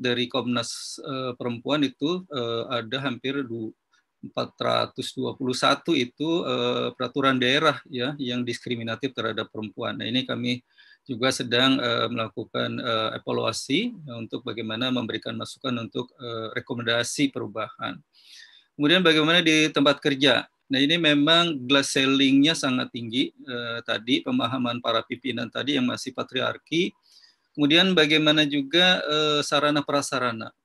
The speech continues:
Ya, sarana prasarana di tempat kerja itu sebenarnya harus diperhatikan, karena untuk mendorong, eh, perempuan itu ada, eh,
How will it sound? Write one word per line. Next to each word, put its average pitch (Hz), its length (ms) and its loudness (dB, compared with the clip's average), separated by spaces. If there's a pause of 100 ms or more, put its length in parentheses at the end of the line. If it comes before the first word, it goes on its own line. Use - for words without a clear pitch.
(100)
Ya, 147 160 -10
sarana 131 340 -2
prasarana 123 540 -2
di 123 80 -6
tempat 123 320 -8
kerja 135 480 -4
itu 151 160 -8
sebenarnya 135 320 -4
harus 123 160 -8
diperhatikan, 123 840 -8 (460)
karena 147 260 2
untuk 180 300 -2
mendorong, 147 720 2
eh, 139 480 2
perempuan 139 400 -2
itu 143 180 -2
ada, 131 460 2 (340)
eh, 139 320 2